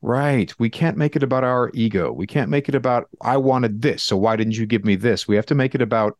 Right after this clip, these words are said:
what did you do? I'm interested. What did you do?" Now, when me and David are working on something, provided how much time we have,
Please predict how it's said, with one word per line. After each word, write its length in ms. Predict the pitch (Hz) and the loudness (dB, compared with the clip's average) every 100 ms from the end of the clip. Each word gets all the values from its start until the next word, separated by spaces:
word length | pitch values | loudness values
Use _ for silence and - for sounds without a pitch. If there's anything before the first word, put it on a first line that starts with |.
| _ | _
what 100 | 294 | 0
did 120 | 269 | 2
you 60 | |
do? 320 | 220 262 294 - | 4 6 6 4
I'm 160 | 143 | 2
interested. 420 | 180 247 233 - 92 | 2 2 2 0 2
What 120 | 156 | 2
did 80 | 175 | 2
you 80 | |
do?" 240 | 156 190 - _ - - - - - _ | 4 2 2 _ -20 -20 -20 -18 -20 _
Now, 320 | 143 139 135 - _ | 0 2 -2 -6 _
when 180 | 123 135 | 0 2
me 100 | 151 | 2
and 100 | 139 | 2
David 240 | 143 135 | 2 4
are 100 | 113 | 2
working 340 | 101 147 - 127 | 2 0 2 0
on 120 | 92 | 0
something, 440 | - 78 69 65 - _ _ _ _ _ _ _ _ _ | -2 -4 -6 -10 -14 _ _ _ _ _ _ _ _ _
provided 360 | - 92 110 110 | -4 -2 0 0
how 60 | |
much 180 | 113 107 | 0 -2
time 220 | - 180 | -2 0
we 120 | 151 101 | 2 2
have, 280 | 82 78 | 0 -2